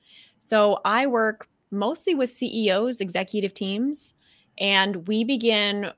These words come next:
like, our inside out model, we always begin with self. Like, we've been having these amazing conversations, Brian, where we're talking about all these self ideas, and that we always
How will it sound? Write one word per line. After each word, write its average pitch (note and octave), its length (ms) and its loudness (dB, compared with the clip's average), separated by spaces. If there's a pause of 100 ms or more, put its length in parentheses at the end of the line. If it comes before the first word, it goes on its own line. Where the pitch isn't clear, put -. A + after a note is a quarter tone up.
like, F#3+ 160 0
our G3 80 0
inside A3 340 0
out F#3+ 160 2
model, F3+ 300 -2
we F3 140 -6
always F#3+ 320 -2
begin F3+ 260 -4
with F3 120 -10
self. E3 360 -2
Like, F3 140 -4
we've F#3 80 -6
been F#3 80 -6
having F#3 240 -4
these F3+ 100 -6
amazing F3 340 -8
conversations, F3+ 680 -8
Brian, E3 420 -8 (640)
where G#3 160 -6
we're F#3 80 -4
talking F#3+ 380 -6
about F3+ 180 -6
all F3+ 140 -6
these E3+ 180 -8
self F3+ 280 -4
ideas, - 420 -8
and F3+ 180 -8
that - 80 -10
we F3 180 -8
always G#3 540 -4